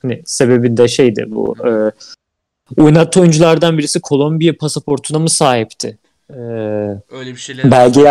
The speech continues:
Speaker 1: hakkında bir sıkıntısı vardı da işte fifa göz attı ona, işte inceledi oluyor mu olmuyor mu diye. O gitmezse kim gider gibi düşünceler falan da vardı. Ki zaten takım olarak da öyle inanılmaz bir takım değil Ekvador yani. E,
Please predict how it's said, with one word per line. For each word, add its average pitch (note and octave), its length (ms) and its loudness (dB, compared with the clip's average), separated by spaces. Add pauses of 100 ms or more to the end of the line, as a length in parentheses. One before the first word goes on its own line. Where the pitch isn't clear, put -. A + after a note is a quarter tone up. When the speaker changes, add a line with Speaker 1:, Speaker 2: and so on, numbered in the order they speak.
Speaker 1:
hakkında D3+ 440 -2
bir D3+ 60 -6
sıkıntısı - 680 -4
vardı D3 420 -2
da C#3 300 -2
işte - 200 -16
fifa B2+ 300 -10
göz C3 260 2
attı C3 300 0
ona, A#2+ 380 -4
işte B2 300 -10
inceledi B2+ 540 2
oluyor B2+ 380 4
mu A#2+ 120 0
olmuyor B2 360 0
mu A#2 120 -14
diye. A#2 120 -2
O A#2+ 200 -2
gitmezse B2 560 -2
kim B2+ 220 0
gider A#2+ 280 4
gibi A#2+ 260 0
düşünceler B2 580 2
falan D3+ 320 2
da B2 100 4
vardı. A2+ 380 -2 (800)
Ki G#3+ 120 2
zaten F#3+ 380 2
takım F3+ 240 0
olarak E3 340 0
da C#3+ 40 -2
öyle B2+ 140 0
inanılmaz C3+ 540 -2
bir C3 60 -18
takım C3+ 400 -4
değil C3 160 -2
Ekvador A2+ 480 -2
yani. G2+ 340 -6
E, A2 260 -10